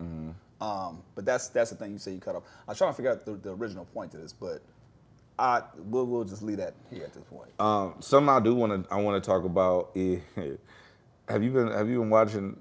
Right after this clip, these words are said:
Speaker 1: have you been watching the news?
Speaker 2: That's, I don't know if that's a loaded question or not.
Speaker 1: Okay.
Speaker 2: No, I don't like to watch the news.
Speaker 1: Why?
Speaker 2: I just don't like to be bombarded with, like, negative shit. I feel like the
Speaker 1: Well,
Speaker 2: news
Speaker 1: you the
Speaker 2: is
Speaker 1: one
Speaker 2: always
Speaker 1: brought up the Joe Biden shit.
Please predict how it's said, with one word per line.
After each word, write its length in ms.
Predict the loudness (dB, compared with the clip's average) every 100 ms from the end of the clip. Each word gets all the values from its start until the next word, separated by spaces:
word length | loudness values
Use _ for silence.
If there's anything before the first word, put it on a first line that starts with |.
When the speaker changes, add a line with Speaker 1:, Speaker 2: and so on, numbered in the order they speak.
| -10
Speaker 1:
have 140 | -4 0
you 100 | 0
been 100 | 0
watching 420 | -2 -2 -6 -4
the 60 |
news? 360 | -2 -2 -6 -12 -20 _ _ _ _ _ _ _ _ _ _ _ _ _ _ -20 -18
Speaker 2:
That's, 240 | -18 -16 -16
I 60 |
don't 100 | -14
know 60 | -16
if 60 | -16
that's 160 | -16
a 40 | -14
loaded 220 | -14 -10
question 280 | -10 -10 -14
or 20 |
not. 220 | -18 -18 0
Speaker 1:
Okay. 360 | 4 6 6 4 -4 -16
Speaker 2:
No, 240 | -6 -6 -6 -16 _ -18
I 60 | -14
don't 120 | -12
like 120 | -14
to 80 | -12
watch 160 | -14
the 60 | -16
news. 160 | -20 -20 _ _ _ 2
Speaker 1:
Why? 320 | 2 2 -2 -12 -20 _
Speaker 2:
I 80 | -8
just 140 | -8 -6
don't 160 | -6
like 200 | -6 -8
to 80 | -14
be 140 | -12 -10
bombarded 400 | -6 -4 -4 -6
with, 100 | -10
like, 220 | -12 -12
negative 380 | -8 -8 -8 -16
shit. 220 | -16 -16 -16 -18
I 40 | -6
feel 120 | -2
like 120 | 0
the 80 | 6
Speaker 1:
Well, 80 | 8
Speaker 2:
news 40 | 8
Speaker 1:
you 80 | 6
the 60 |
Speaker 2:
is 40 | 6
Speaker 1:
one 140 | 8
Speaker 2:
always 20 |
Speaker 1:
brought 160 | 10 10
up 140 | 8
the 60 | 6
Joe 140 | 6
Biden 380 | 6 2 0 -4
shit. 280 | -2 -2